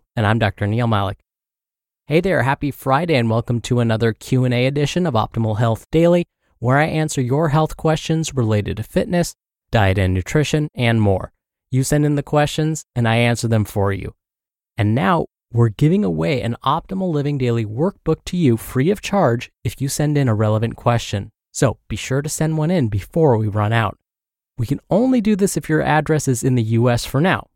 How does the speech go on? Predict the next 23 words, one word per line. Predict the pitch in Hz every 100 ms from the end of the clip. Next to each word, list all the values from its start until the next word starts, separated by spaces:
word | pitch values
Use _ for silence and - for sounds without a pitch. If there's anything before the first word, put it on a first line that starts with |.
| _
but | - 165 110 - _ _
we're | 123
happy | 110 - 151 214
to | 196
send | - 190 175
a | 143
digital | 120 214 208 170
version | 120 117 117 123 120
if | 127 113
you're | 107
outside | 95 - - 160 127
of |
the | 104
U | 104 107
S. | - - - _ _ _ _ _ _
Now, | 123
before | 123 120 226
we | 254
get | 214 -
to | - 143
today's | - 120 110 -
audio | 160 214 151 110
question, | - 98 - 107 107